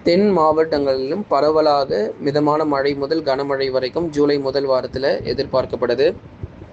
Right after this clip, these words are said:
கர்நாடகாவில் வரும் நாட்களிலும் தொடர் மிக கனமழைக்கான வாய்ப்பு உள்ளது. ஏன்னா கர்நாடகா மாநிலங்கள் பொறுத்த வரைக்கும் பெய்து வரும் தொடர் மிக கனமழை காரணமாக அதிக அளவு உபரி நீர் பொறுத்த வரைக்கும் திறக்கப்பட்டு வருது.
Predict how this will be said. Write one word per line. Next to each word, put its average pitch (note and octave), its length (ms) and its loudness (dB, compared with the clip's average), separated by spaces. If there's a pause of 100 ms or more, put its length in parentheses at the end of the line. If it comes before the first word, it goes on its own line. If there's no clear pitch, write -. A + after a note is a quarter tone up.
(380)
கர்நாடகாவில் E3+ 720 2 (520)
வரும் F3 320 4
நாட்களிலும் F3 600 2
தொடர் F#3 340 4
மிக E3+ 280 4
கனமழைக்கான D#3 680 2
வாய்ப்பு C3+ 320 0
உள்ளது. C3 280 0 (140)
ஏன்னா C#3+ 200 -2
கர்நாடகா D3+ 480 0
மாநிலங்கள் C#3 520 -4
பொறுத்த C3 260 -2
வரைக்கும் B2+ 380 -2 (440)
பெய்து F3 320 4
வரும் F3 280 4
தொடர் E3+ 340 2
மிக D#3+ 240 2
கனமழை D3+ 420 2
காரணமாக C3 580 -2 (420)
அதிக E3 440 2
அளவு D#3+ 340 2
உபரி F3+ 260 2
நீர் E3 240 0
பொறுத்த D3 240 0
வரைக்கும் C#3+ 320 0
திறக்கப்பட்டு C#3+ 520 0
வருது. B2+ 300 0